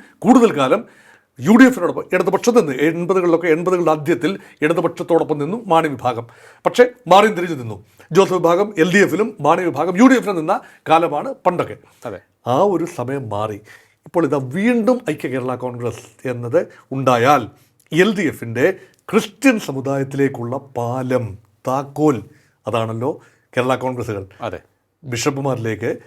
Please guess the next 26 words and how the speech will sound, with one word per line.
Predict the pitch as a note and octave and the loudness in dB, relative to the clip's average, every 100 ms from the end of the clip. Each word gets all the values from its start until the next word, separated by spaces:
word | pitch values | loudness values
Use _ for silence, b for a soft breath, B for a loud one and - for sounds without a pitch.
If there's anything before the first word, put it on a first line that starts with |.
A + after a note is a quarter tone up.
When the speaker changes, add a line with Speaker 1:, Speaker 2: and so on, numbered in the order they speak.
| B - | B -2
Speaker 1:
ക്രൈസ്തവ | C3 D3 - D#3 | -2 0 0 0
ജനസാമാന്യത്തിൻ്റെ | C3+ C3 B2+ C3+ C3+ C3 B2 B2+ | 0 -6 -6 -4 -4 -6 -4 -4
ചില | D#3+ D3+ F3+ | -2 2 4
വിഭാഗങ്ങളിലേക്ക് | F3 E3 F#3 G#3 G#3 F3 D3 B2+ G#3 | 4 4 4 4 2 0 0 0 0
ഒക്കെയുള്ള | D3+ C#3 D3 E3 | -2 -2 -2 2
താക്കോൽ | G3+ G#3 G#3 C#3 B B B - | 4 4 2 -4 B B B -10
നഷ്ടപ്പെട്ടു | A#2+ D#3+ D3+ D3 | -6 -6 -4 -2
കഴിഞ്ഞാൽ | B2 B2 E3 F3 | -2 0 -2 -2
എൽ | B2 A#2+ | -6 -4
ഡി | |
എഫിന് | C#3 - D3 G3+ B B B - | -4 -4 -4 -4 B B B -10
തുടർഭരണം | A#2 D3+ D3+ B2+ B2 B2+ G#3 b b b | -4 -2 -4 -6 -8 -8 -10 b b b
ഒരുപക്ഷെ | B2+ A#2 A2+ B2+ | -6 -6 -6 -6
മരീചികയായി | A2+ B2 A#2 A#2+ A#2 G#2+ F#3 - b - | -4 -4 -4 -4 -4 -2 -4 -8 b -8
മാറാൻ | B2 A2 A#2 A2+ | -4 -2 -4 -6
സാധ്യതയുണ്ട്. | B2 A#2+ B2 A#2 G2+ | -8 -6 -4 -4 -4
Speaker 2:
സാധ്യതയുണ്ട്. | G#2 A2+ A2 F#2+ F#2+ | -2 -2 0 -4 -4
ഓക്കെ. | A2+ C3+ | -4 -2
Speaker 1:
കാരണം | D#3 F3 | -4 -4
മധ്യ | D3+ | -2
Speaker 2:
ഓക്കെ. | C#3+ | -2
Speaker 1:
തിരുവിതാംകൂർ | D3+ C#3+ C#3+ C#3 C#3 | 0 0 0 0 -2
നഷ്ടപ്പെട്ടു | A#2+ A#2+ C#3 | -2 -2 0
കഴിഞ്ഞാൽ | C3 C3 B2+ F#2+ b b b b | 0 0 -2 -4 b b b b
ഇപ്പോഴത്തെ | G#3 D4+ B3+ | 4 4 6
നിലയിൽ | F3+ E3 | 4 2